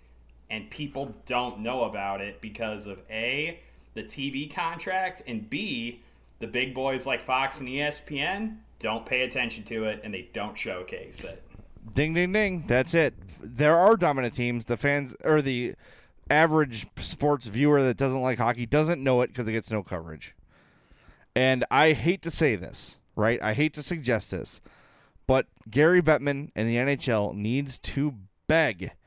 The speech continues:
Speaker 2: E S P N when their contract is up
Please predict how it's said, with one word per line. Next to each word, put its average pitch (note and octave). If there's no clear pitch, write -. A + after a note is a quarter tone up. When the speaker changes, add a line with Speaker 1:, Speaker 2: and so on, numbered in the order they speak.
Speaker 2:
E C3
S B2
P C#3
N G2
when G#2+
their A#2+
contract A#2
is G2+
up G2